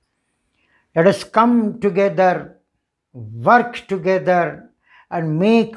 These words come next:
our India strong, as strong as any other world, any other nation in the world. You know, parachute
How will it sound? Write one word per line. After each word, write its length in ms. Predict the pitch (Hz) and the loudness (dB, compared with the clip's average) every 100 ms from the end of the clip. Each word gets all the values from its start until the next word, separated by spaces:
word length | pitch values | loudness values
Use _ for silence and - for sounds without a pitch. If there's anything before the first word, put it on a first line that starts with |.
| - | -18
our 280 | - 175 175 | -4 0 0
India 680 | 165 175 165 170 160 147 127 _ _ _ | 0 -2 0 4 4 2 -4 _ _ _
strong, 1000 | _ - - - 175 160 147 139 120 120 _ | _ -20 -20 -2 0 0 -2 -6 -12 -18 _
as 220 | 151 151 | -10 -8
strong 760 | - - - 180 233 240 214 - _ _ _ _ | -12 -10 -2 2 4 2 -4 -12 _ _ _ _
as 380 | 147 147 123 110 - | -8 -8 -8 -16 -8
any 280 | 170 170 | -4 -2
other 480 | 160 139 147 127 - _ _ _ _ _ _ | -2 0 -2 -4 -10 _ _ _ _ _ _
world, 560 | - 135 151 135 120 110 _ | -10 -4 -4 -4 -8 -12 _
any 240 | 160 180 180 | -2 2 2
other 320 | 165 165 135 | 2 0 0
nation 540 | 135 165 - 165 156 151 | -4 -4 -4 -8 -10 -10
in 160 | 143 | -10
the 120 | 127 | -8
world. 500 | 117 123 143 123 117 - _ _ _ _ _ _ | -10 -8 -8 -10 -14 -20 _ _ _ _ _ _
You 120 | - 151 | -6 0
know, 400 | 185 208 214 _ _ _ _ _ _ _ _ _ _ _ _ _ _ _ | 2 2 -2 _ _ _ _ _ _ _ _ _ _ _ _ _ _ _
parachute 840 | 170 190 214 190 - 233 247 240 | 4 6 6 2 0 0 0 -2